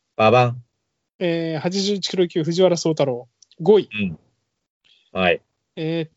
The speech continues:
Speaker 2: とね、藤原崇太、モライだ。
Speaker 1: モライです。
Speaker 2: モライに勝ったんだよね。
Speaker 1: うん。
Speaker 2: モンゴルの。これ、敗北か。その前にあれだ。そうそう、このカッセって選手ね。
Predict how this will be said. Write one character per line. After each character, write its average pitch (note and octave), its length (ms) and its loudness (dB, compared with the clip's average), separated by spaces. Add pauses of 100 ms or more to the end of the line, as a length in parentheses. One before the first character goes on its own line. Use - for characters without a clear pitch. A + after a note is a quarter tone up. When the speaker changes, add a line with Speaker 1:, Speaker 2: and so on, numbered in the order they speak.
Speaker 2:
と E3 120 -4
ね、 C#3 300 -8
藤 D#3+ 300 -6
原 G#3+ 300 -2
崇 - 180 -12
太、 F#3 100 -4
モ F3+ 220 2
ラ C4+ 220 2
イ D3 300 0
だ。 - 400 -18 (380)
Speaker 1:
モ G#2 100 0
ラ G#2 160 6
イ F#2 40 2
で - 40 0
す。 B3+ 60 -2
Speaker 2:
モ D4 60 2
ラ B3+ 100 2
イ D3+ 100 -2
に C3+ 100 -12
勝 - 200 -12
っ - 40 -14 (100)
た C4 140 -4
ん A#3+ 60 -8
だ C#3+ 140 -6
よ G#2 60 -20
ね。 A2+ 420 -20 (320)
Speaker 1:
う A2 80 -2
ん。 G2 40 0
Speaker 2:
モ D3+ 100 2
ン C#3 80 -4
ゴ B2 120 -8
ル A#2 100 -12
の。 A#2 220 -16 (100)
こ G3 100 2
れ、 - 20 -4
敗 A3 240 2
北 - 160 -20
か。 B2 180 -6
そ - 220 -4
の B3+ 80 0
前 - 20 0
に D#3+ 60 0
あ D3+ 60 2
れ F3 60 2
だ。 - 220 -2 (420)
そ - 140 -6
う - 20 -2
そ C#3+ 100 -8
う、 - 20 -20
こ D3+ 80 -10
の C#3+ 60 -10
カ - 160 -10
ッ - 40 -10
セ - 300 -2
っ - 40 2
て - 120 -14
選 C#3 160 -10
手 - 160 -10
ね。 B2+ 160 -16